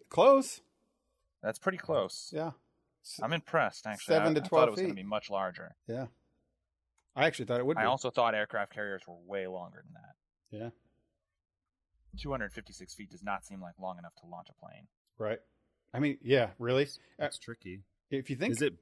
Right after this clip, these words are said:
Speaker 3: bigger than the Ronald Reagan?
Speaker 2: Uh, it's new. So let me check.
Speaker 3: The new one could be smaller.
Speaker 1: I mean, two hundred fifty-six feet, a football field is
Speaker 2: Oh,
Speaker 1: like
Speaker 2: jeez.
Speaker 1: three hundred
Speaker 2: Okay,
Speaker 1: feet.
Speaker 2: the Reagan is one thousand ninety-two feet long.
Speaker 1: Yeah, I was
Speaker 3: Okay,
Speaker 1: gonna,
Speaker 3: so
Speaker 1: I was
Speaker 3: it's
Speaker 1: gonna
Speaker 2: The
Speaker 3: much
Speaker 2: Ford is
Speaker 3: smaller.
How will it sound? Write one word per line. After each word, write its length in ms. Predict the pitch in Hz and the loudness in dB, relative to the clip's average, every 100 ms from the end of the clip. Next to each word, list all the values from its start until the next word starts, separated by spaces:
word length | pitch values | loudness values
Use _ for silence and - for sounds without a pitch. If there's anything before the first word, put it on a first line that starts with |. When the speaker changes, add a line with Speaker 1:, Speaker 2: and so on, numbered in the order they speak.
| _ | _
Speaker 3:
bigger 380 | 123 120 139 143 | -2 2 2 0
than 520 | 131 120 113 113 110 - | 0 0 0 -2 -6 -6
the 80 | 107 | -4
Ronald 280 | 104 110 104 | -4 -6 -8
Reagan? 380 | 104 147 170 156 _ _ _ - - | -8 -10 -12 -16 _ _ _ -8 -6
Speaker 2:
Uh, 420 | - - - - - | -10 -10 -12 -12 -12
it's 280 | - - - | -10 -10 -8
new. 800 | 98 95 123 147 98 - - - - - _ _ _ _ - | -8 -6 -6 -6 -8 -12 -14 -16 -18 -20 _ _ _ _ -16
So 140 | - 92 | -12 -10
let 80 | 98 | -10
me 100 | 95 | -10
check. 320 | - - 92 | -10 -8 -6
Speaker 3:
The 60 | 92 | -4
new 140 | 98 | -2
one 160 | 113 85 | -2 -4
could 220 | - 95 | -4 -6
be 100 | 90 | -6
smaller. 420 | - - 80 - - | -10 -10 -12 -14 -4
Speaker 1:
I 40 | 147 | 0
mean, 120 | 156 | 0
two 140 | - 269 | 0 -2
hundred 180 | 233 | 0
fifty-six 440 | 202 185 156 151 - | 0 -2 -4 -6 -4
feet, 240 | 190 185 | -4 -2
a 60 | 131 | -4
football 440 | - - 170 151 175 | -2 0 4 8 10
field 200 | 147 113 | 10 8
is 80 | 104 101 | 6 6
Speaker 2:
Oh, 40 | |
Speaker 1:
like 140 | 127 117 | 6 4
Speaker 2:
jeez. 500 | - 165 123 104 98 | -2 -2 -4 -6 -4
Speaker 1:
three 220 | 180 156 | 0 0
hundred 160 | 156 | 2
Speaker 2:
Okay, 60 | 113 | 0
Speaker 1:
feet. 60 | 98 | -2
Speaker 2:
the 100 | 113 | 0
Reagan 340 | 139 170 170 | 0 0 -2
is 160 | 143 110 | -4 -6
one 380 | 95 113 131 131 | -4 -2 -2 -2
thousand 560 | - 117 113 107 98 | -2 0 0 -4 -8
ninety-two 500 | 98 98 95 92 - 95 | -8 -8 -8 -14 -16 -16
feet 240 | 98 92 | -16 -6
long. 80 | 92 | 2
Speaker 1:
Yeah, 120 | 127 | 2
I 40 | 107 | 2
was 80 | 98 | 2
Speaker 3:
Okay, 120 | 151 | 0
Speaker 1:
gonna, 100 | 78 | 2
Speaker 3:
so 60 | 147 | 4
Speaker 1:
I 40 | |
was 140 | 131 | 4
Speaker 3:
it's 100 | 95 85 | 0 -6
Speaker 1:
gonna 80 | |
Speaker 2:
The 60 | 95 | 0
Speaker 3:
much 60 | 98 | 4
Speaker 2:
Ford 120 | 160 131 | 4 4
is 100 | 87 | -2
Speaker 3:
smaller. 220 | 67 | -12